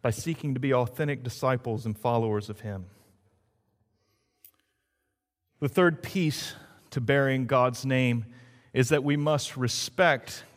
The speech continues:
God's reputation. If you turn to Leviticus twenty-four, find a very graphic story of a young man who got into a fight.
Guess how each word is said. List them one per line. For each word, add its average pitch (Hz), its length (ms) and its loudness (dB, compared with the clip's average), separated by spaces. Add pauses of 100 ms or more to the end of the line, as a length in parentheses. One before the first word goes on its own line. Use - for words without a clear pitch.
God's 135 540 2
reputation. 127 880 -2 (1080)
If - 60 -8
you 143 60 0
turn 180 260 4
to 156 80 4
Leviticus 147 580 2
twenty-four, 127 880 -2 (1900)
find 147 200 2
a 135 40 2
very 143 200 6
graphic 139 540 2
story 131 680 2 (1200)
of 120 120 2
a 127 60 4
young 156 280 2
man 139 420 2 (140)
who 131 100 0
got 151 240 4
into 143 260 -2
a 117 60 2
fight. 151 540 2